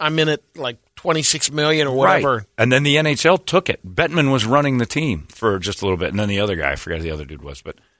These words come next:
Speaker 2: they had, the N H L was in charge of the Coyotes for a couple of years 'cause they needed to find an owner. They got the Arizona Ice L L C property thing. Those guys came in, and LeBlanc and him and his crew. I don't know what's going on with that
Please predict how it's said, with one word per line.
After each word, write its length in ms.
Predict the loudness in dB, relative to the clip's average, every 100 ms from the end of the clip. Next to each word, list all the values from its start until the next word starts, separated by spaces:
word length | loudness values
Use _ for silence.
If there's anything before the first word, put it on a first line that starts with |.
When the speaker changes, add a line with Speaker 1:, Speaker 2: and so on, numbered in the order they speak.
| 0
Speaker 2:
they 140 | 2
had, 200 | 2 0 -10 _
the 260 | -4 -4 0
N 100 | 0
H 180 | 0 2
L 160 | 2 4
was 140 | 0
in 80 | -2
charge 300 | 2 2 2
of 60 | -4
the 40 |
Coyotes 380 | 0 2 2 -4
for 140 | -6
a 20 | -6
couple 200 | -6 -6
of 40 |
years 140 | -8
'cause 100 | -6
they 80 | -2
needed 320 | 2 2 0
to 80 | -2
find 380 | -4 -4 -2 -2
an 80 | -2
owner. 280 | -2 -4 -10 _ _ _ -6
They 120 | 0
got 160 | 0 2
the 100 | 0
Arizona 400 | 0 -2 -6 -6
Ice 240 | -6 -4
L 120 | -4 -4
L 120 | -6
C 260 | -6 -6 -8 _
property 460 | -2 -2 -2 -8 -4
thing. 260 | -2 0
Those 160 | 0 0
guys 220 | 0 -2
came 240 | -2 0
in, 200 | 0 0
and 160 | -2 -6 -12 _ _ _ _
LeBlanc 580 | -2 0 2 2 2 -2
and 120 | -4
him 180 | -4 -6
and 200 | -6 -8 -8
his 160 | -8 -8
crew. 380 | -4 -2 -2 -4 _ _ _ _ -6
I 80 |
don't 100 | -4
know 140 | -2 -2
what's 180 | -2 -2
going 200 | -4 -4
on 80 | -6
with 80 |
that 260 | -2 0 -2